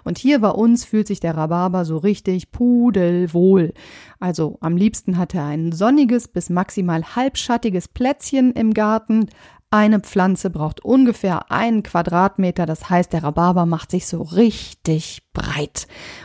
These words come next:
Und er liebt das, sich richtig breit machen zu können. Und dann bekommt er ganz große Blätter, so große Blätter wie,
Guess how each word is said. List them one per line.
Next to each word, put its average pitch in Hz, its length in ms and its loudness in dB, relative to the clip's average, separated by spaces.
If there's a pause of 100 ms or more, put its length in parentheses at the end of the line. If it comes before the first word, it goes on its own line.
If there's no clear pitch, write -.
(140)
Und 170 160 -6
er 160 100 -6
liebt 185 460 2
das, - 380 -6
sich - 260 -4
richtig - 380 -4
breit - 360 -2
machen 165 260 -2
zu 175 120 -2
können. 208 320 0 (300)
Und 175 140 0
dann 170 100 2
bekommt 185 320 0
er 175 100 0 (140)
ganz 262 640 0
große 294 1200 2
Blätter, 262 760 0
so 233 260 -2
große 311 1120 0
Blätter 254 680 -2
wie, 233 480 0